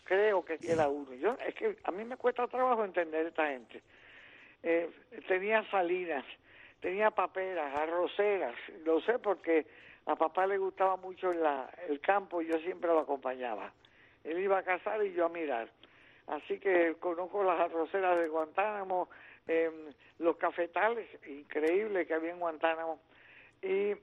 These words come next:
em, cuando nos mudamos a Guantánamo, esto es un cuento, creo que gracioso. Eh, mi mamá, la pobre, como era tan baracuesa, no estaba muy feliz,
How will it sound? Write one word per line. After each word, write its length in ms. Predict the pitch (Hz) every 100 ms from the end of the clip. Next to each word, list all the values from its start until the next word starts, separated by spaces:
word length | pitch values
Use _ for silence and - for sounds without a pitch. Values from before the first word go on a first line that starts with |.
| -
em, 320 | 175 160 160 156
cuando 280 | 165 160 165
nos 140 | 165
mudamos 440 | 185 208 233 226 208
a 40 |
Guantánamo, 720 | 185 202 196 220 202 147 120 _ _
esto 460 | - 147 190 170 160 - -
es 140 | 160 156
un 120 | 160
cuento, 440 | 175 185 180 175 135 _ _ _ _ -
creo 240 | 151 190
que 140 | 185 156
gracioso. 760 | 143 131 - 160 156 - - - - - - - - -
Eh, 240 | 165 160 160 170
mi 100 | 165
mamá, 420 | 165 165 220 226
la 140 | 175 175
pobre, 300 | 196 202 208
como 260 | 185 185
era 120 | 202 202
tan 220 | 180 165
baracuesa, 640 | 165 160 151 196 208 190
no 140 | 170 175
estaba 280 | 180 185 175
muy 180 | 180 160
feliz, 360 | 180 170 160